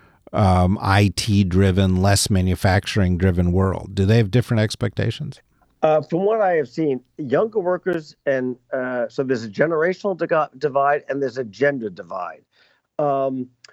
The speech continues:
Speaker 2: younger workers, I think, are not banking on getting twenty or thirty years with one company and getting a pension. So I think that they understand that far better than workers, say, forty, fifty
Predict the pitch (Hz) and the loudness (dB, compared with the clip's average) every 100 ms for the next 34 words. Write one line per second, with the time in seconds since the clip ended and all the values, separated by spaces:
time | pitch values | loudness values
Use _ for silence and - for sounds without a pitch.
0 | _ 131 175 190 170 156 156 127 123 120 | _ 0 0 0 0 -2 -2 -4 -4 -2
1 | 151 143 - 135 135 139 135 139 127 131 | -4 -4 -4 -2 0 -2 -2 -2 -4 -4
2 | 131 110 113 117 101 113 110 110 - - | -4 -2 -4 -4 -4 -2 -2 -6 -10 -12
3 | - 143 143 123 - 127 120 113 110 107 | -2 0 2 0 0 0 0 0 0 -2
4 | - 104 90 113 123 113 113 101 98 101 | -2 -4 -2 0 0 -2 -4 -2 -2 -2
5 | 101 113 101 104 104 104 - 104 101 - | -2 -2 -2 -2 0 -2 -2 -2 -2 -2
6 | 120 92 85 - _ - - - - - | -2 -2 -6 -8 _ -20 -16 -16 -4 0
7 | 117 120 120 156 131 127 147 147 127 139 | 2 2 2 -2 0 -2 2 2 2 2
8 | 127 120 - 156 156 139 120 117 - 127 | 2 -2 0 2 4 4 2 0 -4 -2
9 | 131 110 127 123 113 107 _ _ _ - | -2 -2 -2 0 -2 -4 _ _ _ -16
10 | 104 123 123 120 117 113 - - 127 117 | -4 0 0 0 -2 -6 -8 -4 -4 -2
11 | 131 107 - - 113 110 - - 131 120 | -4 -4 -6 -4 -2 -2 -6 -4 -2 0
12 | 120 107 - 113 - 107 101 | -2 -4 -4 -6 -4 -6 -6